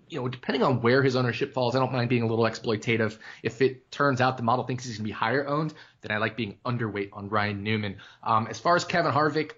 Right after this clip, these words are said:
uh, still a strong, strong, strong play for me. Looked good, um, in qualifying, obviously, uh, so no problem there,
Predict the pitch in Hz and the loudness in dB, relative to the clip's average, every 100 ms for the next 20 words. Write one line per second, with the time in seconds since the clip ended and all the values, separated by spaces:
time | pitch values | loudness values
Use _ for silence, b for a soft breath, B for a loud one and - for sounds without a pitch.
0 | - 120 - - - 170 165 147 123 - | -14 -14 -14 -14 -6 0 4 2 2 0
1 | 139 135 127 135 127 123 135 120 117 113 | 0 2 0 0 0 0 0 0 -2 -4
2 | 110 104 107 104 101 - B B 135 143 | -2 -2 -4 -4 -6 -8 B B -2 -2
3 | - 135 123 120 120 113 107 101 101 104 | 0 4 4 4 2 -2 -2 -2 -4 -8
4 | 95 147 143 131 123 120 110 107 110 107 | -4 2 4 4 2 2 0 -2 -2 -4
5 | - 107 104 b b _ - 92 92 - | -2 -2 -4 b b _ -10 -10 -8 -4
6 | 107 98 98 110 110 117 113 107 104 107 | 0 0 -2 -2 -2 2 2 2 0 0
7 | 107 104 | 0 -2